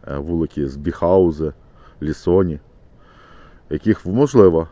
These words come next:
варіант використання холодної зимівлі, бо тих в кришах зроблена є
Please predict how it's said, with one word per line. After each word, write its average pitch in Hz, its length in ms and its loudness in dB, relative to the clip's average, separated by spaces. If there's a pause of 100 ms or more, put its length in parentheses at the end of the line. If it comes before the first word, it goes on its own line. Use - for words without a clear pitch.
(140)
варіант 85 400 0
використання 78 720 -4
холодної 76 440 -6
зимівлі, 73 460 -8 (380)
бо 87 80 -10
тих 87 200 2
в 82 100 -8
кришах 95 320 0
зроблена 80 460 0
є 78 260 0